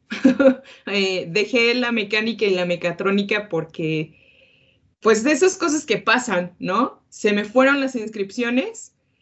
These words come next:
y solo me quedó ingeniería química y estudié química. Y sí le atiné. <laughs> Sí me gustó y, y aquí andamos, ¿no?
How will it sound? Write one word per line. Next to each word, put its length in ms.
y 180
solo 260
me 120
quedó 160
ingeniería 460
química 540
y 260
estudié 320
química. 280
Y 240
sí 160
le 100
atiné. 220
<laughs> 1040
Sí 160
me 160
gustó 560
y, 240
y 140
aquí 200
andamos, 500
¿no? 280